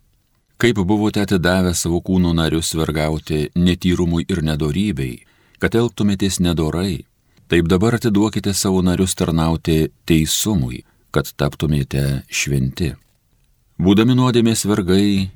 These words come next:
jūs buvote nepriklausomi nuo teisumo. Bet kokią naudą turėjote iš to,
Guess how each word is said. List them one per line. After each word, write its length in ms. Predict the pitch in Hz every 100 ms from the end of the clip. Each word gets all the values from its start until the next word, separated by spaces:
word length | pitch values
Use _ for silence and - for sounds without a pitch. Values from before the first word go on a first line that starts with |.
| -
jūs 320 | 76 90 76
buvote 320 | 87 90 90
nepriklausomi 880 | 87 82 82 - 82 85 - 80 80
nuo 160 | 80 73
teisumo. 640 | 80 82 - 87 65 50 - _ _ _ _ _ _ _ _ _
Bet 220 | - -
kokią 240 | - 127 123
naudą 360 | 117 120 101 98
turėjote 460 | 95 98 90 92 82
iš 160 | - -
to, 280 | 90 92